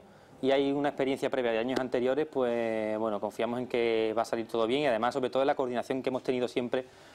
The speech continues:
con todos los órganos y cuerpos de, de seguridad del, del Estado, ¿no? Así que ya le digo que, que hay plena confianza y lo único hacer el llamamiento es a la tranquilidad y a que podamos disfrutar todos sin ningún tipo de incidente.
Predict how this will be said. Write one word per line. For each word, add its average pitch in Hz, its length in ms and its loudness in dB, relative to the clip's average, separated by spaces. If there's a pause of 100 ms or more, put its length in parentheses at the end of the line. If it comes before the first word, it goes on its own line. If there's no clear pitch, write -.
con 127 160 0
todos 123 220 2
los 117 100 0
órganos 123 260 0
y 120 40 -4
cuerpos 117 320 -2
de, 113 340 0 (460)
de 123 120 2
seguridad 117 440 2
del, 110 360 0
del 110 80 -2
Estado, 104 340 -2
¿no? 117 160 -2
Así 107 200 -4
que 127 120 0
ya 120 80 2
le 110 80 0
digo 117 140 0
que, 98 340 -4
que 113 60 -2
hay 110 60 -2
plena 110 220 -2
confianza 101 640 -2
y 98 360 -2
lo 104 100 0
único 117 220 0
hacer 110 180 0
el 117 80 2
llamamiento 117 420 -2
es 117 120 0
a 131 40 0
la 123 100 2
tranquilidad 107 520 0 (420)
y 127 60 0
a 113 60 0
que 117 80 -2
podamos 113 280 0
disfrutar 110 360 -2
todos 117 180 -2
sin 117 140 -4
ningún 113 160 -2
tipo 117 160 0
de 110 80 2
incidente. 104 440 -4